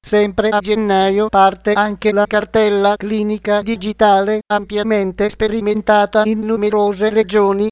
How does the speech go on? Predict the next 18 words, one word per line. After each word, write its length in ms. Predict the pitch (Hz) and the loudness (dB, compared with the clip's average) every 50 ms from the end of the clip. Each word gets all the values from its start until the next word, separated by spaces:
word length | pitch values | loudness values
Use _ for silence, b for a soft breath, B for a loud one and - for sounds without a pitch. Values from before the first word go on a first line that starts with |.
| - _ _ _ _ _ | -6 _ _ _ _ _
Quanto 460 | - 202 208 202 202 202 190 - 220 | -2 0 2 2 2 0 -2 0 0
al 220 | 208 202 208 202 | 2 0 0 0
capitolo 680 | - 214 208 208 220 214 208 175 - 208 202 208 214 220 | -2 -2 -2 -2 -4 -6 -2 0 2 2 4 2 2 0
giustizia 760 | 185 208 220 - - - 233 220 208 - - 226 220 220 226 | -2 -4 -8 -6 -6 -6 -6 -6 -6 -4 0 2 2 2 2
digitale, 800 | 196 226 226 180 202 214 - - 214 202 196 196 196 214 214 214 | 0 -4 -6 -4 -6 -4 0 2 4 4 4 2 2 -2 -4 -4
è 160 | - - 220 220 | -2 -2 -2 -2
prevista 680 | - 202 214 202 208 220 220 214 - - - 214 220 214 | -2 -2 -4 -2 -2 -4 -4 -6 -4 0 2 2 2 2
la 140 | 202 208 | 2 0
trasmissione 920 | 208 214 202 208 190 190 202 220 208 - - 226 220 208 208 202 208 214 226 | 0 0 -2 -4 -4 -4 -6 -6 -4 -4 -2 0 2 2 2 2 0 -2 -2
per 220 | 226 208 214 214 | -2 0 -2 -2
via 340 | 190 196 208 202 202 208 214 | -2 -4 -2 0 2 0 2
telematica 840 | 208 220 214 220 214 214 202 196 196 190 - 214 190 - 208 202 202 | 2 0 0 0 0 0 0 0 -2 -2 -4 -8 -8 -4 -2 -2 0
delle 320 | 214 220 220 214 220 220 220 | 0 0 0 0 0 -2 0
comunicazioni 1120 | - 214 202 208 214 214 214 - - 214 202 - - 202 196 196 190 190 196 202 214 208 | 0 0 0 0 0 -2 -4 -4 -4 -6 -6 -4 -4 -2 0 2 2 0 0 -2 -6 -6
tra 240 | - 202 196 202 208 | -2 0 2 2 2
i 140 | 208 208 220 | 2 -2 0
vari 400 | 190 202 196 196 196 190 208 220 | 2 4 4 4 4 2 -2 -4
tribunali. 720 | 214 - 208 220 208 202 226 220 220 214 202 190 196 190 | -4 -4 -4 -4 -4 -6 -6 -4 -2 0 0 0 -2 -2